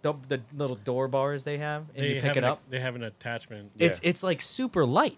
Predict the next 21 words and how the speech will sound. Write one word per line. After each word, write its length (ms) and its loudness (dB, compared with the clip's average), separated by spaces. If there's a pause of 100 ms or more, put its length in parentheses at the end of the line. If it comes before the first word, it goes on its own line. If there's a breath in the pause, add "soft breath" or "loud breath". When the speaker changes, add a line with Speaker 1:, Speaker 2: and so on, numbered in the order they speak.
(160)
Speaker 1:
and 100 4
I'm 120 8
like, 160 4
Speaker 3:
Yeah. 20 2
Speaker 1:
"Is 60 4
that 160 2
supposed 320 0
to 80 -2
save 260 -2
me?" 160 -4 (400)
Speaker 3:
Nah, 80 -12 (260)
it, 40 -14
it, 340 -10
it 220 -4
will 400 2 (100)
if, 160 0
in 160 0
a 60 2
rollover 520 4 (220)
type 260 0
way. 300 -2